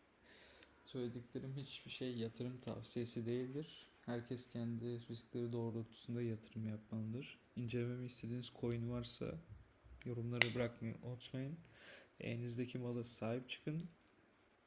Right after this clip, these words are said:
Panik satışı yapmayın. Panik satış hem portfolyonuzu hem de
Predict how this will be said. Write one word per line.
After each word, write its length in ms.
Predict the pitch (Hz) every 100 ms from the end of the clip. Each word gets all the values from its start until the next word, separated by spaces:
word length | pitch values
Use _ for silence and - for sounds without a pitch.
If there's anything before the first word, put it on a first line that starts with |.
| -
Panik 260 | 127 123
satışı 440 | - 127 123 117 123
yapmayın. 420 | 123 123 131 151
Panik 260 | - 120 127
satış 400 | - 123 135 -
hem 120 | 127
portfolyonuzu 1200 | 127 131 120 - 127 127 120 117 113 110 139 143 - - - - - - -
hem 280 | 123 120 120
de 200 | 123